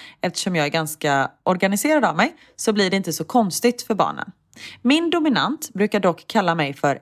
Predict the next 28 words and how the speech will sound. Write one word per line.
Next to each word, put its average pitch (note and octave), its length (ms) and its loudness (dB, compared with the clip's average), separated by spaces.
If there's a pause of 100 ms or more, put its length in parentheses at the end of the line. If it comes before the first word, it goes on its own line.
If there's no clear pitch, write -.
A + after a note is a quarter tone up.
Lillan, G3+ 760 0 (200)
vilket F#3 280 -2
barnen F3 440 2
har G3 100 2
hört G3+ 400 0
och G#3 180 -2
inte G#3 360 0
tycker A3+ 260 -2
är D#3+ 80 0
något C#3+ 260 -6
konstigt, A3+ 680 0
men F#3+ 160 0
för G3+ 120 -2
min F#3+ 180 0
sambo F3 420 -2
och G3 160 0
mig A#3+ 480 2
är D#3 120 0
det D#3 60 -6
internt - 680 -2
för - 100 -2
att E3+ 120 -2
markera C3+ 600 -2
att D#3+ 200 -6
jag C3+ 280 0
är B2 160 -2
den C3+ 160 -8
undergivna. E3 600 -2